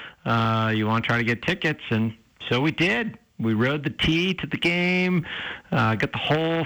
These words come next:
Fenway experience. It had been, like, I don't know, fifteen or twenty years since I'd gone to a game at Fenway. And, um,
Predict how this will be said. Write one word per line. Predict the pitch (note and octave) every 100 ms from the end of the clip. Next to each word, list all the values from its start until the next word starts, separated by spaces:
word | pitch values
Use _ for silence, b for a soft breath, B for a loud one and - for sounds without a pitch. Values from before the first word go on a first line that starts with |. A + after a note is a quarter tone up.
| -
Fenway | D#3+ D#3+ D#3 D#3
experience. | D3+ - - D3+ D#3 D#3 D#3+
It |
had | C#3+
been, | A2 C#3
like, | C3 A2+ G2 - -
I | A#2
don't | A2+
know, | G2 G2 F#2+ -
fifteen | C3 - C3
or |
twenty | A#2 - B2+
years | A#2 A2 C3 -
since | A#2 -
I'd | G#2+ G2+
gone | G#2+ G#2+
to | G2+
a |
game | F#2 G2+ G#2 A2
at | G2
Fenway. | - G#2+ G#2+ G#2+ G#2+ A2 A2 -
And, | G2+ F#2 F#2 F2
um, | F#2+ F#2 F2+ E2+